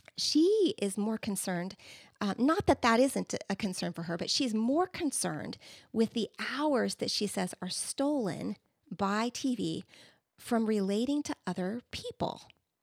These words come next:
She's concerned about, um, the distraction it is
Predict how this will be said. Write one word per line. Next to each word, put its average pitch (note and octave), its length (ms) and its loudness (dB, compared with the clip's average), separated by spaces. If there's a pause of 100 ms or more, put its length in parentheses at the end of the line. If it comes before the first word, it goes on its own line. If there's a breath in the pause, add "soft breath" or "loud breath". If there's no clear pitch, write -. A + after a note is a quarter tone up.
(420 loud breath)
She's - 300 0
concerned C4+ 600 -2
about, F#3 560 -2 (300 soft breath)
um, F#3+ 360 -6
the G#3+ 100 0
distraction C4+ 760 0
it G#3 120 2
is F#3 420 -2